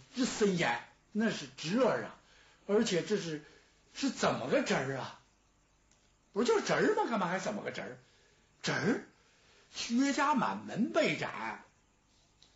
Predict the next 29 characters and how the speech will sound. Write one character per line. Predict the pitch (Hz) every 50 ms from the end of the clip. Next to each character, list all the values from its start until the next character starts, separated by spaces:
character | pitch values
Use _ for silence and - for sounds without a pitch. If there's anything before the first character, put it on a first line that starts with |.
| _ _ -
这 | - 302 311
要 | 285 269 262 233
是 | - 240 240 233 226 226 - - - - -
说 | - - 277 269
千 | - - - 302 330 320 302
顷 | 233 - 160 139 151 151
地 | 185 226 226
一 | 208 185
棵 | - - 202 196
苗， | 180 170 180 196
这 | 247
一 | 269 349 320 -
点 | 160 - -
都 | 180
不 | 214 269 220
夸 | - - 302 339 392 415 440
张， | 294 220 - - 135 - - - _ _ _ _ _ _ _ _ _ _ _ _ _ _ _ - - _ _ _ _ _ -
怎 | - 214 185
么 | 202
能 | 214 269 311
忍 | 269 220 180 165
心 | 190 262 277
就 | 294 254
给 | 285 277
斩 | 269 - - - - - -
了 | 180 - 151
呢？ | 226 269 - - - - - _ _ _ _ _ _ _ _ _ _ _ _ _ _ _ _ _ _ _ _ _ _ _ _ _ _ _ _ _ _ _ _ _ _ _ _ _ _ _ _ _ _ _ _ _ _
吴 | 127 123 147 156
奇、 | 151 - 131 135 147 165 - -